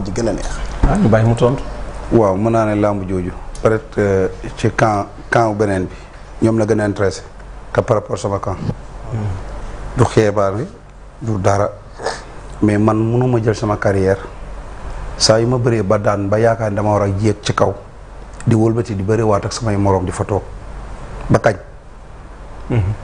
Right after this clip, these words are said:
Speaker 3: Wala man dama nekk ci benn porte boo xam ne ku ñëw maa naan la entrée. C'est impossible.
Speaker 2: Yaay baaraas bi daal.
Speaker 3: Waay, mënuma bëri ñëpp.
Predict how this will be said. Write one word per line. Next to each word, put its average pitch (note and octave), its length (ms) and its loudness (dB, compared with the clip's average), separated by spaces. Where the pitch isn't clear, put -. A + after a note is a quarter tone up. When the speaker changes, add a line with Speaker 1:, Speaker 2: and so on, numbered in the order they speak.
Speaker 3:
Wala A2+ 160 6
man A2 120 0
dama G#2 180 2
nekk G#2+ 200 0
ci - 80 -4
benn G2+ 200 4
porte - 300 -2
boo G2 120 2
xam G2+ 140 -2
ne G2+ 60 0
ku G#2+ 120 0
ñëw A2 140 4
maa G#2 140 2
naan G2+ 200 0
la G2+ 120 4
entrée. G2 240 0
C'est - 160 4
impossible. D#3 400 2
Speaker 2:
Yaay C3+ 160 6
baaraas B2+ 360 2
bi A#2 80 0
daal. A2 160 2
Speaker 3:
Waay, A2+ 300 4
mënuma A2+ 280 2
bëri B2+ 180 4
ñëpp. D3+ 180 4